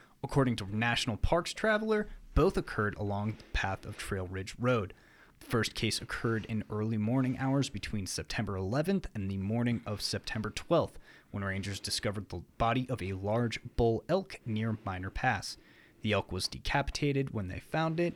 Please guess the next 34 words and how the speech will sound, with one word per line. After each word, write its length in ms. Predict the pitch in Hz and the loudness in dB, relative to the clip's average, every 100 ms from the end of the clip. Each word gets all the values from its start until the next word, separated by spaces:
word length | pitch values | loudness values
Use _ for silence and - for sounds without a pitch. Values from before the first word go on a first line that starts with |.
| - | -6
immediately 540 | 98 95 101 107 120 110 | -4 -2 -2 -2 -2 -4
pointing 340 | - 92 92 98 | -4 -6 -6 -6
to 120 | - | -8
poaching. 480 | - 135 123 87 - - _ _ _ _ | -2 0 0 -4 -8 -16 _ _ _ _
The 80 | - | -4
second 360 | 107 107 101 98 | 0 2 2 0
case 220 | 107 98 | -2 -2
occurred 460 | - - 120 110 - | -2 -2 0 0 0
over 200 | 113 107 | -2 -2
the 180 | 104 98 | -4 -4
weekend 440 | 92 143 147 151 | -2 0 0 0
between 420 | 120 - - 101 90 | -2 -6 -4 -4 -4
Friday 540 | - - 185 175 175 | -8 0 2 4 2
night 280 | 170 165 156 | 0 0 0
and 160 | - 95 | -4 -4
Saturday 460 | - 123 120 101 | 0 0 0 -2
morning 420 | 92 113 139 131 139 - - - | 0 4 4 4 2 -6 -14 -2
when 200 | 104 101 | 0 0
visitors 440 | 113 117 113 110 | 0 0 0 0
found 260 | - 104 95 | -2 -4 -4
a 120 | 98 | -8
deceased 580 | - 98 - 220 220 - | -8 -6 -4 -2 -4 -2
elk 300 | 98 92 - - - - - - - - | -2 -4 -6 -20 -20 -20 -20 -20 -18 -8
at, 140 | 98 - - - | -8 -8 -12 -2
along 360 | 107 107 110 | 2 4 4
the 140 | - 98 | 0 -8
Ute 300 | 104 143 208 | -2 -2 -2
Crossing. 600 | - 110 98 - 92 87 - - | -4 0 0 0 -4 -6 -12 0
Park 200 | 127 120 | 2 2
rangers 320 | 113 107 101 | 2 0 0
determined 420 | - 104 - 110 98 | -2 -2 0 0 0
the 120 | - | -2
animal 300 | 104 104 101 | -2 -2 -2
had 200 | - | -4